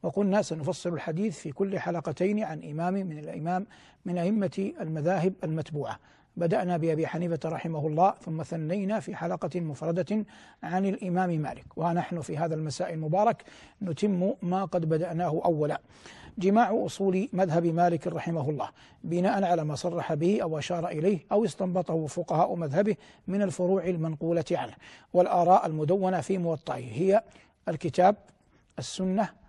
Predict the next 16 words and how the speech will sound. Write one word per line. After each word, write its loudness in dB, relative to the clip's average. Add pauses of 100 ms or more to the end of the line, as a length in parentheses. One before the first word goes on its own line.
(400)
الإجماع، 2 (480)
إجماع 4
أهل 2
المدينة، 2 (460)
القياس، 2 (380)
قول 6
الصحابي، 0 (400)
المصالح 2
المرسلة، -2 (480)
العادات 6
والعرف، 2 (300)
سد 2
الذرائع، 4 (400)
الاستحسان، 0 (420)
ثم -2
ختمت -2